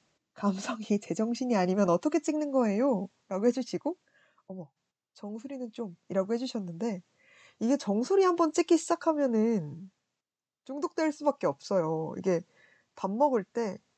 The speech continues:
음식만 찍으면 재미없잖아요. 사람이 같이 <laughs> 나와야 재밌지 않나요? 저는 그래서 음식 나오면은 음식 사진도 찍지만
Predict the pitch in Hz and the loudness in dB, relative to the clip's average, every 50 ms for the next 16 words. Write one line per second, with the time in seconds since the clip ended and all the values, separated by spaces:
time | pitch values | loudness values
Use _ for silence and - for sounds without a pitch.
0 | _ _ _ _ _ _ _ _ _ _ _ - 240 277 294 370 349 349 330 294 | _ _ _ _ _ _ _ _ _ _ _ -8 -6 -4 -2 -2 0 0 -2 0
1 | - 285 254 240 220 202 190 - - 208 202 175 156 - - 220 220 196 175 170 | 0 -2 0 0 0 0 0 -2 -2 -2 -2 -2 -4 -2 -2 -2 0 0 -2 -2
2 | 175 190 170 160 185 185 - _ _ - - 277 311 302 269 240 - 196 - 233 | -2 -4 -6 -8 -10 -14 -18 _ _ -8 -4 -2 0 0 0 -2 -6 -4 0 2
3 | 214 240 - - 190 214 - - 277 226 233 - - 202 156 156 175 208 - 285 | 2 2 2 0 -2 -2 0 2 2 2 2 2 2 2 2 0 -6 -8 -8 -10
4 | - _ _ _ _ _ _ _ _ _ _ _ _ _ _ _ _ _ _ _ | -10 _ _ _ _ _ _ _ _ _ _ _ _ _ _ _ _ _ _ _
5 | _ _ - - - - - - - _ _ _ - 262 247 247 220 220 220 214 | _ _ -20 -20 -20 -20 -20 -20 -20 _ _ _ -8 -6 -6 -4 -2 0 0 0
6 | 208 - 196 185 190 190 180 165 165 180 190 202 220 240 226 - - 175 175 185 | 0 0 0 2 2 2 2 0 0 -2 -2 -2 0 -2 -2 0 -2 0 0 0
7 | 196 196 196 185 175 175 180 190 190 175 175 - 190 196 214 214 - - 233 220 | 0 0 -2 -2 -2 -2 -2 -2 -2 -2 -4 -4 -4 -4 -4 -4 -2 0 0 0
8 | 220 208 208 - - 247 - - 269 226 196 185 170 160 160 147 - | 0 0 -2 -2 -2 -4 -2 -2 0 2 2 2 2 0 -6 -8 -10